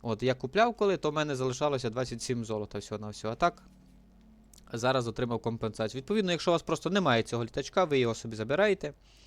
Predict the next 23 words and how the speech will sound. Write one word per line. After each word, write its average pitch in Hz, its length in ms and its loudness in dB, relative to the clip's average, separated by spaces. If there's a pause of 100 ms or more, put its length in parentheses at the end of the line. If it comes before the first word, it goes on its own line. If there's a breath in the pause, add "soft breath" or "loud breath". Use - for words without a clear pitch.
(120)
І 202 100 0
якщо 143 240 0
з - 40 -8
коробочок 120 540 0
маз-, 113 200 -6 (120)
майбутніх 127 600 -2
буде 117 180 0
вам 110 120 -2
випадати, 175 500 0
е, 190 80 -2 (1300)
відповідно, 160 600 -2 (560 loud breath)
буде 131 560 0
наступного 123 460 -4
разу 113 200 0
компенсація. - 640 -10
Ну, 170 200 -8 (540)
так 156 200 6
або 123 180 4
так, 147 280 2
е, 120 440 -6
доволі 127 280 0
непогана 117 460 -2
річ. 104 240 -8